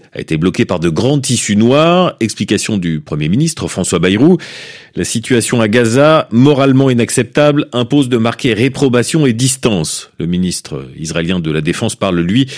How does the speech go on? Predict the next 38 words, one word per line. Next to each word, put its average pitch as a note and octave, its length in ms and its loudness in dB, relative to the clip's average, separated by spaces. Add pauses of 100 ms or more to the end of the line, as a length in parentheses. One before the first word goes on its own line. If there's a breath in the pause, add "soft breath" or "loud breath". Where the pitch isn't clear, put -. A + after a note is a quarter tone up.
(340 loud breath)
d'une F#2+ 200 -2
décision G2+ 500 -2
scandaleuse C#3 720 2
et E2+ 60 2
sans F3+ 300 0
précédent D3 540 0
qui C#3 200 -4
sent E3+ 400 0
les C#3 180 0
considérations B2 680 -2
politiques B2 640 -2
et C#3+ 100 0
commerciales. G#2+ 600 -2 (800 loud breath)
Pendant A#2 200 2
ce - 100 -6
temps, E2 140 -2
à F#2+ 80 2
Gaza, F2 360 0
ce - 140 -4
lundi, F#2 300 0
au F#2+ 80 4
moins A2+ 280 2
cinquante A#2+ 560 -4
personnes A#2 440 -2
ont G2+ 80 0
été - 380 -4
tuées C3+ 280 0
par G#2+ 200 -4
des E2+ 120 -2
tirs G#2 240 -2
israéliens, G2 600 0
selon G2+ 300 -4
le D#2+ 100 -2
ministère F#2 400 0
gazaoui G2 380 2
de F#2 60 0
la F2+ 80 2
Santé, C#3+ 400 0